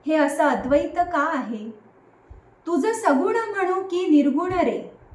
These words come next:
असा प्रश्न इथं का पडतो आहे? त्याचं उत्तर तयार आहे. "सगुण निर्गुण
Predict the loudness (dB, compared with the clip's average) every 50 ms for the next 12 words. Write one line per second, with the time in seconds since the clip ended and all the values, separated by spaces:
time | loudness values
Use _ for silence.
0 | -18 -16 -14 -14 -12 -6 -6 -4 0 0 0 0 0 0 0 0 -2 -4 -8 -10
1 | -8 -8 -8 -8 -8 -10 -6 -2 -2 -2 -2 -2 -2 -2 -2 -4 -6 -8 -8 -8
2 | -8 -10 -12 -14 -14 -14 -16 -18 -20 -20 _ _ _ _ _ _ _ _ _ _
3 | -6 -6 -4 0 0 2 2 0 -4 -6 -8 -4 -4 -4 -4 -4 -8 -14 -18 -6
4 | -4 -4 -2 -2 -4 -6 -8 -10 -14 -18 -20 -20 _ -20 -20 -20 -20 -20 -20 _
5 | _ _ _ -2 0 2 2 4 2 2 0 0 -2 -2 -2 -2 0 0 0 2
6 | 0 0 0